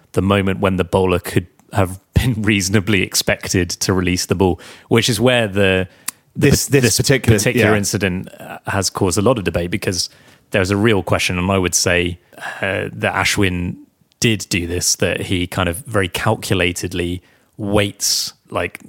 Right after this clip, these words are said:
Speaker 1: he sort of pulls out of his delivery stride, then waits for Buttler to leave the crease and then runs him out. So to me, it didn't look as though Buttler was trying to steal any ground. But you're right, like, there is,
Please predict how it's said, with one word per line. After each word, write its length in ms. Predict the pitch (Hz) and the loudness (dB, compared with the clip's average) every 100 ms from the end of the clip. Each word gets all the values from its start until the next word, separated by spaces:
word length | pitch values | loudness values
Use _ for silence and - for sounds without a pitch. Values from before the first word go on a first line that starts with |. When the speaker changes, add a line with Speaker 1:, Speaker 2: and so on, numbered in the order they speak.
| - | -10
Speaker 1:
he 120 | 110 | -8
sort 120 | 98 101 | -4 -4
of 100 | - | 0
pulls 280 | 120 101 | 0 0
out 80 | 104 | 0
of 40 | 90 | -2
his 60 | |
delivery 320 | - 101 92 90 | -4 -2 0 -2
stride, 260 | - 87 | -4 -4
then 160 | 92 92 | -4 -2
waits 340 | 101 98 - | 0 0 -2
for 120 | - 90 | -4 -2
Buttler 360 | 95 - 92 - | -2 -2 -2 -2
to 60 | |
leave 500 | 92 92 90 - - _ _ _ _ | -2 -2 -2 -8 -18 _ _ _ _
the 80 | - | -12
crease 400 | - 104 87 - - _ _ - | -4 -2 -2 -6 -10 _ _ -8
and 160 | 101 | -2
then 160 | 101 101 | 0 0
runs 220 | 90 90 | 0 -2
him 80 | 85 | -6
out. 180 | 87 - | -4 -2
So 180 | 101 90 - - - _ - | 0 -2 -8 -20 -20 _ -2
to 120 | 110 | 0
me, 120 | 117 | 2
it 140 | 101 | 0
didn't 300 | 120 110 104 | 0 2 2
look 200 | 110 113 | 0 0
as 100 | 101 | 0
though 160 | 110 95 | 0 0
Buttler 380 | 90 101 95 95 | 0 -2 0 0
was 260 | 98 98 - | 2 0 -2
trying 320 | - 98 90 | -2 -2 -2
to 160 | 98 87 | -2 -2
steal 520 | - - 92 90 95 - _ _ _ _ - | -2 0 0 0 -4 -12 _ _ _ _ -6
any 180 | 113 101 | -2 0
ground. 300 | 127 107 92 | 0 0 0
But 120 | 127 | 2
you're 140 | 135 | 4
right, 280 | 139 147 95 | 4 4 4
like, 140 | 107 117 | 0 2
there 160 | 139 | 2
is, 400 | 143 104 - - | 2 0 -4 -6